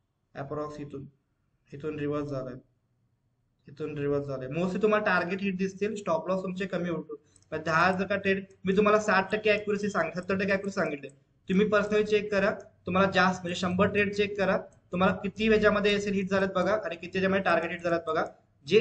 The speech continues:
एसएल हिट झालेत ना ते stock मला दाखवा, मी तुम्हाला दाखवतो.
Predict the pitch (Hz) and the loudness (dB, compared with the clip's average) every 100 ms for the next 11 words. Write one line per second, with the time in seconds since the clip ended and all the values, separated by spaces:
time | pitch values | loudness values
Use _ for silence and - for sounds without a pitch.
0 | 220 190 214 214 196 208 202 208 208 202 | 4 2 4 4 4 0 0 -2 -2 -2
1 | 196 185 180 156 - 120 - _ _ _ | -2 0 0 0 -4 -16 -20 _ _ _
2 | - 151 160 160 139 135 135 127 | -12 -8 0 0 0 -8 -16 -20